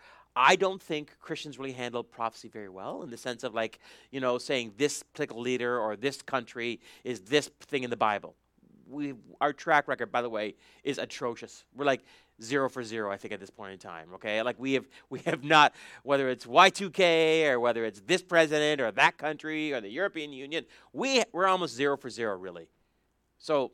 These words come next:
that's, uh, um, in, in that particular part, I'm actually pretty sympathetic. But what if I said to you that part of what's happening right now in Christianity in the world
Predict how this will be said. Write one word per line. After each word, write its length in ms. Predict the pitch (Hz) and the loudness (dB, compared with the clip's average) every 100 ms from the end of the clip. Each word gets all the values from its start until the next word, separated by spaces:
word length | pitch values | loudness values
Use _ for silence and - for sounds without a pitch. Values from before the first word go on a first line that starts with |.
| - | 6
that's, 240 | 156 160 - | 6 6 2
uh, 300 | 131 127 101 - | 4 4 2 -4
um, 100 | - - | -10 -8
in, 140 | 156 | -6
in 160 | 151 160 | -2 4
that 160 | 165 - | 4 4
particular 200 | 170 170 | -4 -2
part, 280 | 156 156 - | 0 0 -2
I'm 120 | 123 | -4
actually 280 | 123 120 127 | -2 -2 -6
pretty 200 | - 113 | -16 -18
sympathetic. 560 | - 101 - 80 82 _ _ _ _ _ _ _ _ - | -16 -18 -14 -14 -16 _ _ _ _ _ _ _ _ -2
But 180 | 180 - _ | 0 0 _
what 180 | 156 277 | 0 2
if 80 | 381 | 2
I 80 | 311 | -2
said 240 | - 226 | -4 -8
to 180 | - 104 | -10 -16
you 240 | 92 104 _ _ _ _ _ _ _ _ _ | -14 -16 _ _ _ _ _ _ _ _ _
that 220 | - 185 - | 0 0 0
part 220 | - 262 | 0 0
of 60 | |
what's 160 | 247 - | 0 -8
happening 360 | 160 160 170 131 | -4 -4 -4 -6
right 180 | 127 | -6
now 260 | 123 113 107 | -4 -6 -6
in 180 | - 131 | -8 -12
Christianity 580 | - 139 131 104 104 107 | -14 -14 -12 -10 -10 -10
in 80 | |
the 80 | 123 | -12
world 380 | 110 95 127 190 | -12 -8 -8 -10